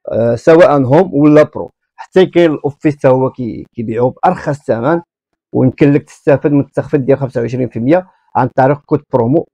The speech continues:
اللي غادي تجبروا في الوصف. نمشي مباشره للحاسوب ونبداو نجربوا التيست ديالنا. كما كتشوفوا الاخوان ديالنا على الحاسوب، آه، نشوفوا واش الويفي طالع لينا. كما كتشوفوا هنايا،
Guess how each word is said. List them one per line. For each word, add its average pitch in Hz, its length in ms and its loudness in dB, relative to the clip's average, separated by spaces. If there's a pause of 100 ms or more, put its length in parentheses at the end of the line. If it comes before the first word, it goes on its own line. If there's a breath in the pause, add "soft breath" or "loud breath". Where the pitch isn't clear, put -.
اللي 120 400 -2
غادي 127 160 2
تجبروا 127 300 0
في - 100 -8
الوصف. - 340 -10 (180)
نمشي 185 260 2
مباشره 190 560 4
للحاسوب 151 720 2
ونبداو 135 500 2
نجربوا 117 400 -2
التيست - 360 -12
ديالنا. 104 340 -12 (520)
كما 170 240 2
كتشوفوا 202 300 2
الاخوان 160 340 2
ديالنا 151 220 2
على 135 100 2
الحاسوب، 120 460 -2 (420)
آه، 110 520 2
نشوفوا 143 440 -2 (140)
واش - 220 -4
الويفي 120 260 -2
طالع 110 260 -2
لينا. 107 180 -4
كما 143 220 0
كتشوفوا 120 420 -6
هنايا، 113 320 -2